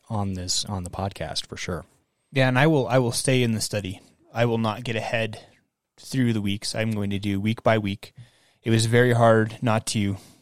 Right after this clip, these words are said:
Speaker 2: get ahead 'cause you wanna keep going as soon as you finally understand chapter one, not alone the preface. But anyway, <laughs> chapter one, I was like, "Yes, yeah, I got that. Time for chapter two." But no, I held off. I wanna have those questions as we get into these studies of just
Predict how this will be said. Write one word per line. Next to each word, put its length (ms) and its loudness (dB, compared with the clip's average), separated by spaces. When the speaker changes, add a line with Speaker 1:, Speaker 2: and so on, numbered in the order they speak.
Speaker 2:
get 140 2
ahead 400 -2
'cause 220 -4
you 80 0
wanna 240 -2
keep 240 -10
going 220 -2
as 80 -4
soon 120 -4
as 80 -4
you 60 -6
finally 280 -6
understand 400 -4
chapter 300 -10
one, 320 4
not 140 -2
alone 160 -2
the 60 -6
preface. 640 0
But 220 6
anyway, 320 2
<laughs> 180 -12
chapter 300 4
one, 320 6
I 40 -2
was 80 -2
like, 160 -6
"Yes, 400 0
yeah, 140 2
I 60 2
got 180 2
that. 300 0
Time 180 2
for 140 -10
chapter 260 -2
two." 220 2
But 100 -4
no, 180 4
I 140 6
held 220 4
off. 260 0
I 40 2
wanna 200 4
have 260 4
those 260 2
questions 460 2
as 140 -2
we 100 -2
get 160 0
into 160 0
these 160 -4
studies 360 -4
of 320 -2
just 420 -4